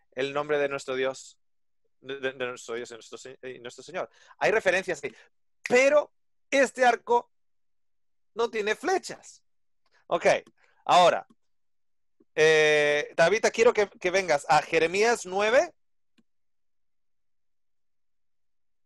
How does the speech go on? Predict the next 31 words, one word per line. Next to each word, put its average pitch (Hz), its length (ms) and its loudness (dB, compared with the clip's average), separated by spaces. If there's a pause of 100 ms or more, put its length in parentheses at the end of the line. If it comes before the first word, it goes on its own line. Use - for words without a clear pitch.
(140)
Jeremías 170 460 -2
nueve, 156 260 -2
capi-, 147 340 -6 (100)
eh, 151 100 -8
versículo 147 560 -4
tres. 247 480 0 (320)
Y 165 180 -4
ahora 196 360 4
voy 220 160 4
a 233 80 -2
pedir 226 580 -4
a 180 300 0
otra 208 240 -6
persona, 190 680 -4 (360)
a 160 320 4
Manu. 175 500 -4 (1000)
Quiero 196 200 2
que 208 100 2
vengas 208 260 0
al 175 120 2
libro 196 260 2
de, 185 280 4
de 165 120 -4
Salmos, 190 500 0
Manu. 202 360 -4 (2500)
Y 139 80 -4
en 147 100 -4
el 156 80 -4
libro 202 240 2
de 190 120 0
Salmos 202 600 -2